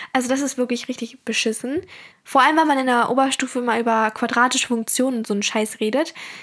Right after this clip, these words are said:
Aber zum Glück bin ich aktuell ziemlich gut in Mathe, also ich mache voll gut mit halt, weil wir haben das Thema Geometrie und das ist viel einfacher, weil ich bin super schlecht in Mathe, aber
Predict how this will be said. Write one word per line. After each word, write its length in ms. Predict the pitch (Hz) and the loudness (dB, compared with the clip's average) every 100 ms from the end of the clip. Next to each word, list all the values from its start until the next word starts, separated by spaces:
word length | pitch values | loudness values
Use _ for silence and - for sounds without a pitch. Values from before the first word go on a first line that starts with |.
| - - | -4 2
Aber 220 | 302 311 | 2 2
zum 200 | - 254 | 0 0
Glück 180 | 294 - | 0 0
bin 120 | 285 | -2
ich 180 | 285 - | 0 -4
aktuell 400 | 269 277 254 247 | -4 0 0 0
ziemlich 360 | - 294 277 | -2 -2 -2
gut 140 | - 277 | -2 0
in 120 | 226 | 2
Mathe, 280 | 220 - 240 | 0 2 2
also 380 | 233 226 226 233 - - - | 4 2 0 -2 -12 -18 -8
ich 100 | 269 | 0
mache 220 | 269 262 | 0 2
voll 200 | 269 254 | 0 2
gut 140 | 233 | 2
mit 300 | 226 320 - | 2 2 2
halt, 240 | 262 262 262 | 2 2 0
weil 100 | 240 | 0
wir 80 | |
haben 100 | 262 | 0
das 140 | 247 - | -2 -4
Thema 380 | - 247 233 226 | -4 0 0 -2
Geometrie 540 | 226 220 220 - 262 | -2 -2 -2 0 0
und 80 | 233 | 0
das 120 | - | -4
ist 160 | 233 - | -8 -10
viel 260 | - 285 | -4 -2
einfacher, 540 | 269 233 - 233 233 277 - - - - _ - | 0 -2 -2 -2 -2 -2 -8 -16 -18 -20 _ 0
weil 220 | 233 226 | 2 2
ich 120 | - | 0
bin 160 | 240 220 | -2 -2
super 240 | 262 277 | 0 0
schlecht 260 | 262 247 247 | 2 -2 0
in 60 | |
Mathe, 420 | 233 226 240 240 | -2 -2 -2 -2
aber 320 | 240 226 226 | 0 2 0